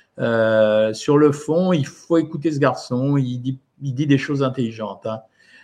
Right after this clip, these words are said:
Euh, pourquoi les écoles et pas un restaurant avec des tables séparées ? Tu pourrais au restaurant, mais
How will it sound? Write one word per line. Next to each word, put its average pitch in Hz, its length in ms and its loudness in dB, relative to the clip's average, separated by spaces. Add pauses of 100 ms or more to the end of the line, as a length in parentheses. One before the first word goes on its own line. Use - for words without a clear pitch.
(160)
Euh, 135 240 6 (160)
pourquoi 208 260 4
les 185 160 6
écoles 190 260 6
et 175 60 8
pas 170 220 6
un - 20 4
restaurant 151 380 4
avec 151 200 4
des 139 140 2
tables 139 180 0
séparées ? 135 520 2 (580)
Tu 190 160 2
pourrais 208 460 6
au 135 120 2
restaurant, 147 520 2
mais 127 360 2